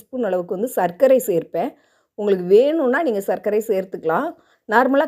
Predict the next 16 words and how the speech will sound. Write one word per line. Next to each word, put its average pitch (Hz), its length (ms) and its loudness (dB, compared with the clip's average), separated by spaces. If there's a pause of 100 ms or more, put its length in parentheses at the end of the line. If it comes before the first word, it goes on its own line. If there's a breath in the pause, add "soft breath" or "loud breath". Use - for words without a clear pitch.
கடையில 240 420 4
என்ன 214 160 -2
பண்ணுவாங்க 208 400 -4
அப்படின்னா, 180 360 -4
அந்த 220 100 -2 (180)
ஃப்ரைட் 240 300 4
ரைஸ் 269 200 0
வந்து 240 180 2
ரொம்ப 202 160 0 (120)
டேஸ்ட்டா 247 500 0
நம்மளுக்கு 208 280 0
வந்து 247 180 0
கண்டினியூஸா 240 480 2
அதை 202 160 -2
சாப்பிடணும்னு 233 560 2 (320)
ஆசை 214 200 2